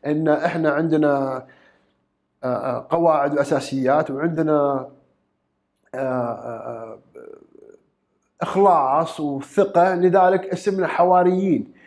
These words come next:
يعني وفقًا لحواريين السيد المسيح، Gangster Disciples.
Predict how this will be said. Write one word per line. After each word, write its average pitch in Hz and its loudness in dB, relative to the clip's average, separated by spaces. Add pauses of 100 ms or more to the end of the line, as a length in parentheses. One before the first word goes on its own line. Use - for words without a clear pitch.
(220)
يعني 135 2
وفقًا 147 0
لحواريين 151 2
السيد 147 0
المسيح، 139 -4 (1000)
Gangster 175 0 (400)
Disciples. 127 -6